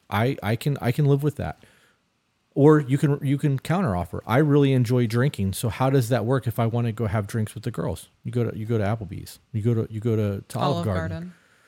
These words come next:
Speaker 1: There's, there's a couple high-end restaurants here. You invite them to the higher-end restaurants. I'll pay for it.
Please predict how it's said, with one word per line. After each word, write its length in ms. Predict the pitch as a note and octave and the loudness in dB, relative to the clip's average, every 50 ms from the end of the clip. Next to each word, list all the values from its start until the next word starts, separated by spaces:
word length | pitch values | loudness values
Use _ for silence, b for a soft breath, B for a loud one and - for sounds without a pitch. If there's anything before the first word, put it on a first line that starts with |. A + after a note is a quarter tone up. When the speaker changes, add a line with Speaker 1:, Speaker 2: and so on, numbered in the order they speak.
| b b b b b - | b b b b b 0
Speaker 1:
There's, 300 | A#2 A#2 B2 A#2 - - | 2 2 2 2 0 0
there's 240 | - A#2 B2 A#2+ - | 0 2 2 0 0
a 20 | |
couple 280 | - - C#3+ B2+ C#3 C3+ | -2 -2 -2 0 -2 -2
high-end 340 | - C3 C#3 C#3+ C#3+ C#3 | -2 0 0 2 2 2
restaurants 460 | C3+ D3+ D#3 - - A#2 F#2+ - - - | 2 0 -2 -2 -4 -4 -4 -4 -6 -8
here. 160 | - G2 F2 | -8 -6 -6
You 220 | E2 F2 G2+ A#2+ B2+ | -6 -4 0 0 2
invite 420 | C3 B2+ A2 B2+ B2 C#3+ - - | 2 2 0 0 0 -2 -2 -2
them 160 | C3 B2 B2 | -2 -2 -2
to 100 | A2+ - A#2+ | -2 -4 -4
the 100 | A#2 G2+ | -4 -2
higher-end 420 | - A#2+ A#2+ A#2+ B2+ C3 C3 C3 | 0 0 2 2 2 2 0 0
restaurants. 480 | C3+ B2 A2+ - - G#2 G#2+ B2 A2+ - - | 0 -2 -2 -2 -2 0 0 0 -2 -2 -4
I'll 160 | - G#2 A#2+ | -2 -2 -2
pay 200 | - - B2 A#2+ | -2 -2 -2 -2
for 280 | A2+ - F#2+ F#2+ G2+ A2+ | -2 -2 -2 -2 -2 -4
it. 100 | - | -6